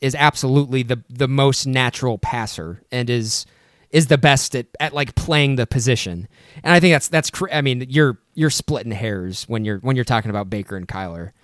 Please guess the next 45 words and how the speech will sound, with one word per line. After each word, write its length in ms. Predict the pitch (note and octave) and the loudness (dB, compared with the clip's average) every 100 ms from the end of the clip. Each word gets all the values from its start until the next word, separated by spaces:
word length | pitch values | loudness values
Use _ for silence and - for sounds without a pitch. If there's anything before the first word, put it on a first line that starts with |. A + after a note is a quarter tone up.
| _ _ _ _ - | _ _ _ _ -8
Um, 500 | A#2 A2 G2 F2 G2 - | -4 -2 -4 -10 -12 -4
like, 180 | C#3 A#2+ | -2 0
you're 260 | D3 C3 F2+ _ - | 2 2 -2 _ -10
s-, 220 | - - - | -4 -4 -2
splitting 640 | - - - E3 D3 C3+ | -2 0 2 4 4 2
just 280 | A#2+ C3 - | 0 -2 0
the 80 | B2+ | 0
smallest 640 | - - C3 B2+ G#2+ G2+ G2 | 0 2 2 2 0 -6 -8
of 120 | F2+ | -10
hairs. 440 | F2+ E2 E2 - - _ _ _ _ _ - | -10 -10 -10 -10 -14 _ _ _ _ _ -4
Um, 480 | B2+ B2 A2+ G#2+ - | -2 0 -2 -4 0
but 140 | G#3 | 2
no, 80 | A#3 | 4
I 120 | C3+ C#3+ | 2 2
mean, 180 | D#3+ | 2
we're, 120 | G3+ B3+ | 4 6
we're 120 | B3 | 6
talking 240 | A3 G#3 | 6 4
about 160 | E3 A#2+ | 2 0
physical 480 | - E3+ C#3 B2+ B2+ | 0 0 2 0 0
attributes 540 | C3 A#2+ G#2 G#2 - | 0 -2 -6 -6 -6
right 160 | G#2 G2 | -8 -6
now. 300 | G#2 F#2+ F#2+ | -8 -8 -10
And 140 | A2+ | -6
I, 120 | C3+ D3 | -6 -4
I 160 | C3+ | 0
don't, 240 | E3 E3+ - _ _ _ _ _ _ _ - | 4 2 0 _ _ _ _ _ _ _ -14
in 280 | C#3 D#3 | -2 0
terms 280 | C#3+ F3+ A3 | 2 4 4
of, 120 | F3 | 4
like, 180 | C#3 B2+ - | 2 -4 -4
arm 300 | A2 D#3+ E3+ | 2 4 4
talent, 600 | - E3 E3 G#3 G#3+ - _ _ _ _ _ _ | 0 -2 0 0 -4 -10 _ _ _ _ _ _
I, 180 | B2 C#3 _ _ _ _ _ _ _ _ - | -6 -6 _ _ _ _ _ _ _ _ 0
I 100 | D3+ | 0
feel 200 | - G#3+ | 4 4
like 140 | E3+ | 4
Spencer 360 | - E3+ F#3 D3+ | 2 0 2 4
Rattler 380 | C3+ C#3+ D3 C3 | 4 4 2 0
gets 300 | A2+ D3+ C3 | 2 0 0
more 260 | B2+ C#3+ | 2 4
out 140 | C#3+ C#3 | 4 2
of 80 | A#2+ | 0
his 140 | A2 | 0
arm 480 | A2 C3 D3+ E3 | 2 4 4 2